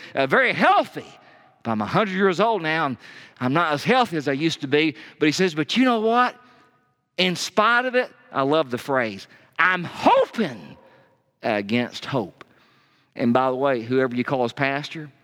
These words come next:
he better not say one thing up here and drink coffee with guys like me and say, "How's it going?"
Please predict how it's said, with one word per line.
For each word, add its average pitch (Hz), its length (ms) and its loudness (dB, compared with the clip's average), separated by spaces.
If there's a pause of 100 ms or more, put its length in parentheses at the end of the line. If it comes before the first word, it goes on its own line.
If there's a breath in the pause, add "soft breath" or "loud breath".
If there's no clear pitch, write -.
(920)
he 127 140 2
better 143 260 0
not 139 180 -4
say 135 180 -2
one 135 200 -2
thing 135 220 -2
up 120 140 -2
here 156 200 0
and 120 80 -4
drink 120 200 -4
coffee 135 340 -2
with 107 80 -4
guys 117 260 0
like 110 120 -8
me 127 120 0
and 127 100 -4
say, 120 60 -6
"How's 135 220 -2
it 117 40 -12
going?" 110 280 -6